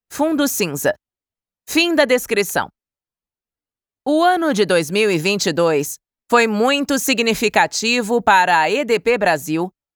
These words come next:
no que diz respeito ao seu posicionamento na agenda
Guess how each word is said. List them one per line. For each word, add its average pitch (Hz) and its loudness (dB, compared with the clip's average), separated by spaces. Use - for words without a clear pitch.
no 269 0
que 302 0
diz 294 0
respeito 294 0
ao 269 4
seu 285 -2
posicionamento 240 -2
na 190 4
agenda 226 -2